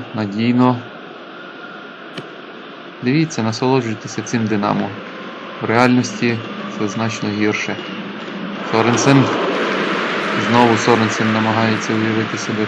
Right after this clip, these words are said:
технічним Кріштіану Роналду, але ви, це тільки шкодить.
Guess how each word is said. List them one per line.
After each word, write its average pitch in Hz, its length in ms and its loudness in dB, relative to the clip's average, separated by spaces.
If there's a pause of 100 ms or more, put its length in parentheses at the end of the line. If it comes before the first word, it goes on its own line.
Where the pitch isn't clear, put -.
технічним 110 560 -4
Кріштіану 110 420 0 (100)
Роналду, 120 440 2 (100)
але 117 240 2 (1040)
ви, 110 200 4 (1500)
це 110 140 -6
тільки - 280 -4
шкодить. 107 580 0